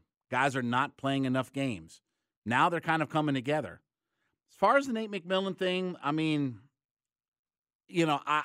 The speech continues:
I scratch my head at Nate sometimes, but players gotta make plays. And, you know, Nate McMillan was pretty much bulletproof, you know, a couple few years ago when they made the Eastern Conference Finals run.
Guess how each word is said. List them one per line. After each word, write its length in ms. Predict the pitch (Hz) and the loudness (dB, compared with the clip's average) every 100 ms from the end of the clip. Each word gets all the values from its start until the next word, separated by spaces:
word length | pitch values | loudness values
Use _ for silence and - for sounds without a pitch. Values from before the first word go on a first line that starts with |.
| - | 0
I 160 | 143 | 0
scratch 400 | 139 - 156 160 | 0 -2 -2 -2
my 160 | 147 139 | -2 -4
head 240 | 127 156 | 0 0
at 140 | 170 156 | 0 -4
Nate 260 | 160 170 | -6 -6
sometimes, 680 | - 165 165 160 180 190 175 - _ _ _ _ | -6 -6 -2 -2 -2 -6 -10 -18 _ _ _ _
but 420 | 123 139 139 135 - _ _ _ _ _ _ _ - | 2 4 4 0 -6 _ _ _ _ _ _ _ -4
players 300 | 139 156 139 | 0 0 0
gotta 220 | 143 147 | 0 2
make 180 | 151 143 | 0 -2
plays. 440 | 147 139 90 - _ _ _ _ _ _ _ _ _ - | -2 -2 -2 -14 _ _ _ _ _ _ _ _ _ -4
And, 420 | 127 127 123 104 - _ _ _ | -2 0 -2 -4 -10 _ _ _
you 100 | 143 | 0
know, 220 | 151 143 - | 0 0 -4
Nate 260 | 123 151 202 | -2 -2 -2
McMillan 680 | 220 180 202 196 160 147 | -6 -2 0 2 0 -2
was 420 | 135 139 131 - - _ _ | 0 0 0 -6 -12 _ _
pretty 180 | - 170 | -2 0
much 220 | 196 170 | 2 -2
bulletproof, 720 | 127 175 190 139 - 143 135 113 | 0 2 2 -2 -2 -2 -2 -10
you 120 | - 135 | -4 -4
know, 60 | |
a 40 | - | 0
couple 320 | 151 147 156 | -2 -2 -8
few 180 | - 170 | -4 -2
years 300 | 160 170 143 | 0 0 -2
ago 320 | 113 110 107 _ _ _ | -2 -2 -4 _ _ _
when 100 | 123 | -4
they 100 | 120 | 0
made 200 | 131 151 | 0 -2
the 200 | 156 156 | -4 -8
Eastern 260 | 143 160 | -6 -4
Conference 420 | 143 147 147 147 - | -2 -2 -2 -4 -2
Finals 340 | 151 151 143 | -2 0 -2
run. 360 | 139 151 113 | -2 -2 -2